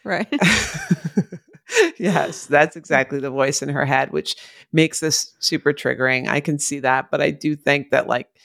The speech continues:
Speaker 2: that's not the case. I don't think most men want, like, super thin woman. Do they, they want a woman that is, you know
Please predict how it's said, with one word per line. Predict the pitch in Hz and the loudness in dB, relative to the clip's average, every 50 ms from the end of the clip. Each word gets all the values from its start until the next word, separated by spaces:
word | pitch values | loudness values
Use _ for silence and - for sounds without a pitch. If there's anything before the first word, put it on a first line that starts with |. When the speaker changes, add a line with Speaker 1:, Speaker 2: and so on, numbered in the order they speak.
| _ _ _ _ _ _ _ _ - | _ _ _ _ _ _ _ _ 2
Speaker 2:
that's | - 202 196 - - | 2 2 2 2 0
not | 202 202 202 202 | -2 0 -2 -2
the | 175 | -6
case. | - - 180 185 185 175 180 - - - - - - _ _ _ _ _ _ _ _ _ _ - | -6 -4 -2 0 0 0 0 -2 -2 -4 -6 -8 -14 _ _ _ _ _ _ _ _ _ _ 0
I | 180 | 0
don't | 175 - 180 165 175 175 - | 2 2 2 2 0 0 -2
think | 180 175 170 - | -2 -2 -2 -2
most | 165 160 160 156 - - | -2 -2 -2 -2 -4 -4
men | 156 151 156 151 143 139 135 135 131 135 - _ _ _ _ _ _ _ _ _ _ _ _ _ _ | -2 0 2 2 2 0 -2 -4 -6 -8 -10 _ _ _ _ _ _ _ _ _ _ _ _ _ _
want, | 156 147 151 156 151 147 143 - - _ - | -10 -4 0 2 2 2 2 0 -4 _ -2
like, | 156 160 156 - | -2 0 2 2
super | - - - - 170 - - 170 165 | 0 2 2 0 0 2 2 2 2
thin | 151 - - 170 160 151 151 147 139 - | 2 0 -2 -2 0 0 0 -2 -4 -6
woman. | - 156 165 175 160 - - - - | -4 -2 0 2 2 0 0 -2 -2
Do | 160 170 | -2 0
they, | - - - - - | 0 0 0 -2 -2
they | 165 165 160 156 | -2 -2 -2 -2
want | 156 170 175 - | 0 0 0 2
a | 202 180 | 0 0
woman | 147 156 175 196 196 170 156 160 160 | 0 -2 0 2 2 2 0 0 0
that | 156 151 - - - | -2 -2 -2 -2 -2
is, | - 165 170 - - - | 0 0 0 0 -2 -6
you | - 147 - | -6 -4 0
know | - 139 131 151 165 170 - | 2 4 4 4 2 -2 -8